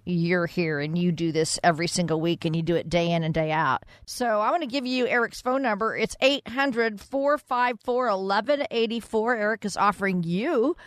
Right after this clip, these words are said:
a chance to come in and he can talk to you and hopefully guide you so you can worry less in retirement. He'll take you through what he calls his blueprint to worry less wealth. And Eric, tell us about that blueprint real quick.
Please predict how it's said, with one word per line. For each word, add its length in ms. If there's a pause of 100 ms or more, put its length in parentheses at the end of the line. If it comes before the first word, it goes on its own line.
(160)
a 80
chance 360
to 100
come 360
in 360
and 180
he 100
can 140
talk 360
to 100
you 260
and 180 (260)
hopefully 480
guide 460
you 160
so 140
you 220
can 320
worry 400
less 500
in 200
retirement. 680
He'll 180
take 320
you 120
through 400 (300)
what 120
he 80
calls 300
his 160
blueprint 680
to 100
worry 400
less 440
wealth. 520
And 120
Eric, 220
tell 140
us 140
about 260
that 240
blueprint 500
real 160
quick. 340